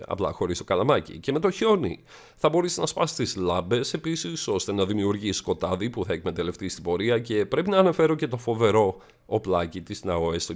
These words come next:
gameplay, το κουσι-, κου-, κουσαρι-, κου-, οκ, το έχω. Κουσαριγκάμα, αν διαβάζετε έτσι.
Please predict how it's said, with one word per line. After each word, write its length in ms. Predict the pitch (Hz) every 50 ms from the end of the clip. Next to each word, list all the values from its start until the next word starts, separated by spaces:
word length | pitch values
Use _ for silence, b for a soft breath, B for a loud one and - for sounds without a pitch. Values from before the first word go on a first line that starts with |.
| 90 -
gameplay, 460 | 139 143 127 107 - 85 82 90 90 -
το 320 | - 92 87 90 - - - _
κουσι-, 340 | - 101 87 - - - - - _
κου-, 180 | - 107 95 - - _ _
κουσαρι-, 480 | - 104 95 - - 92 85 90 78 - _ _
κου-, 160 | _ - - _ _ _ _ _ _ _ _ - - _
οκ, 160 | - 95 87 - 69 55 - _
το 100 | - 92
έχω. 180 | 85 - - - _
Κουσαριγκάμα, 760 | - 127 117 - 117 101 101 87 101 98 92 82 80 80 - B B B B B B B B
αν 160 | - 82 82
διαβάζετε 460 | 80 82 82 82 87 90 90 - 113
έτσι. 280 | 120 123 - 151 131